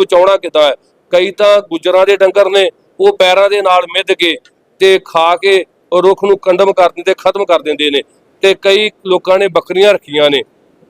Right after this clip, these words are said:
ਉਹ ਆਪਣੇ ਪਰਿਵਾਰ ਨੂੰ ਪਾਲਣ ਵਾਸਤੇ ਰੱਖੀਆਂ ਨੇ, ਪਰ ਇਹਨਾਂ ਰੁੱਖਾਂ ਦਾ ਉਹ ਵੀ ਨੁਕਸਾਨ ਕਰਦੇ ਨੇ।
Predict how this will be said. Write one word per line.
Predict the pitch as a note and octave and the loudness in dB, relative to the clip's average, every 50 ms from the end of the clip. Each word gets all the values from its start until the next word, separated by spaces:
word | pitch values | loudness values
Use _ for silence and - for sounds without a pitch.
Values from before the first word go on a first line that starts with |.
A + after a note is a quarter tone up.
| _ F3 | _ 2
ਉਹ | F#3 G3+ G#3 G#3+ G#3 - - - | 2 4 4 4 2 0 -2 -2
ਆਪਣੇ | E3+ F3 F3 - G3 G3+ G#3 G#3 | -2 -2 -2 -4 -4 -2 -2 -2
ਪਰਿਵਾਰ | F#3+ _ F#3 F3+ F3 E3+ E3 E3 F3 F3+ | -2 _ -2 0 0 2 2 0 0 -2
ਨੂੰ | G3 F#3+ | -4 -2
ਪਾਲਣ | - F#3 F3+ F#3 G3 | 0 0 0 0 0
ਵਾਸਤੇ | G3 G3 G3 F#3+ - - G#3 | 2 2 2 0 0 -2 -2
ਰੱਖੀਆਂ | G3+ F#3+ - - F#3 F#3+ | -4 -4 -4 -2 -2 0
ਨੇ, | G3 G3+ | 0 0
ਪਰ | G3 - G3+ F3+ F3 F3 F#3+ - | 0 0 0 0 0 -2 -4 -4
ਇਹਨਾਂ | F#3+ G3 G#3 G#3 G3+ F3+ | -6 -4 0 0 0 -2
ਰੁੱਖਾਂ | D#3+ - - F3+ F3+ | -2 -2 -2 0 0
ਦਾ | F3+ F#3 | 2 0
ਉਹ | F#3 - G3 G#3 | 0 0 -2 -2
ਵੀ | A3 G#3 | -4 -6
ਨੁਕਸਾਨ | F3+ - - D#3+ D#3+ D#3 D#3+ | -8 -6 -2 0 0 0 0
ਕਰਦੇ | D#3 D3+ D3 C3+ C3 C#3+ C#3+ C#3+ | 0 0 -2 -2 -2 -2 -2 -2
ਨੇ। | C3 | -4